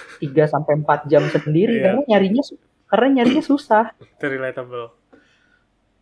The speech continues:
Speaker 1: Terus kayak ini, kayak apa namanya, kemarin itu tuh gue baru nemu, eh, apa namanya, ternyata routing mesh-nya Docker Swarm itu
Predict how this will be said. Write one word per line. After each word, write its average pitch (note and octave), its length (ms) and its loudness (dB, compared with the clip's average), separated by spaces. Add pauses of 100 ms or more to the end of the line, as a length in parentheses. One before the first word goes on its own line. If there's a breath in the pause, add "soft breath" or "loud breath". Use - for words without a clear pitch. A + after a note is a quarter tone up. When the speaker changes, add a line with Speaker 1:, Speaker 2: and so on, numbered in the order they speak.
Speaker 1:
Terus A#3 400 0
kayak F3 640 2
ini, G#3+ 320 -6
kayak D3+ 240 -4
apa - 80 -12
namanya, G3+ 320 -10
kemarin F3+ 480 -2
itu F#3+ 160 -6
tuh G#3+ 160 -6
gue F3 160 -2
baru D3+ 240 -4
nemu, D#3+ 320 -10 (240)
eh, C#3 400 -4
apa C3+ 160 -8
namanya, E3+ 320 -12 (400)
ternyata D#3 640 2
routing F3+ 480 0
mesh-nya E3+ 800 0
Docker E3 320 4
Swarm E3 320 0
itu A#3+ 480 0